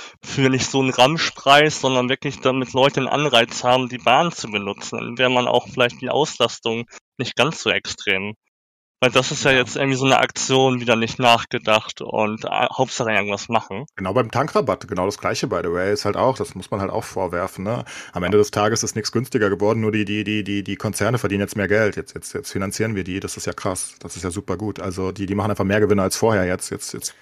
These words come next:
Speaker 2: <laughs> jetzt, jetzt geben wir Exxon und Shell und Co. das Geld in die Tasche. Das ist ja super clever von uns
Speaker 1: Die
Speaker 2: dafür, dass
Speaker 1: brauchen das
Speaker 2: der Preis gleich
Speaker 1: neun-Euro-Ticket.
Speaker 2: bleibt.
Speaker 1: Die brauchen das neun-Euro-Ticket nicht nach Sylt, die fliegen jetzt.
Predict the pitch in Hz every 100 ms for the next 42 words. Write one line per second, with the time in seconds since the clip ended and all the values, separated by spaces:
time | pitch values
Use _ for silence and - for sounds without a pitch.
0 | - - - 123 - _ _ _ - 415
1 | 294 - - 135 123 123 139 139 147 123
2 | 117 - 127 123 123 - 135 127 - -
3 | - 220 127 123 127 131 110 107 117 110
4 | 120 113 120 131 117 139 117 - 131 120
5 | 113 117 107 120 131 - - - - -
6 | 123 123 - 123 131 160 208 233 214 226
7 | 220 196 196 160 - 233 - - - -
8 | - - - - 135 139 175 - 196 202
9 | 185 180 170 190 170 220 240 160 143 139
10 | 135 143 - 233 233 131 127 131 - -